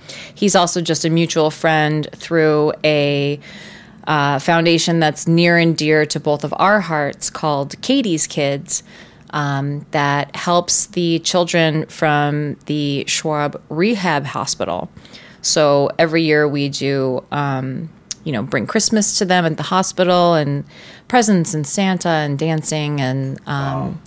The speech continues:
Speaker 1: and then throughout the year, Katie gets these kids together and gets them out to the beach and just things that, um, you know, a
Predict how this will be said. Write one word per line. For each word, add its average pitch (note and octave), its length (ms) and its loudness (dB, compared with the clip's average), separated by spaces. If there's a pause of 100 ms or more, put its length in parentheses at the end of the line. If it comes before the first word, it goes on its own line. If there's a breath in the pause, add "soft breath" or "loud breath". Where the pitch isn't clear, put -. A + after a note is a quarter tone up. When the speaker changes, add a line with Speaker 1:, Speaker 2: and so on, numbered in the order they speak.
Speaker 1:
and D3+ 160 0
then D3 120 -2
throughout D#3+ 300 2
the D#3+ 80 2
year, E3+ 220 4
Katie D#3 540 -2 (640 loud breath)
gets F3 200 2
these F#3 200 0
kids E3+ 260 0
together E3 420 2
and D3 140 0
gets C#3+ 200 -4
them D3+ 140 -2
out D3 160 -4
to - 80 -8
the - 120 -10
beach A#3 600 -2
and D#3+ 180 0
just D#3+ 240 -2
things E3+ 300 0
that, D3+ 400 0 (520 loud breath)
um, C#3+ 580 -2 (260)
you F3 100 -2
know, D#3+ 100 2
a D3 100 -2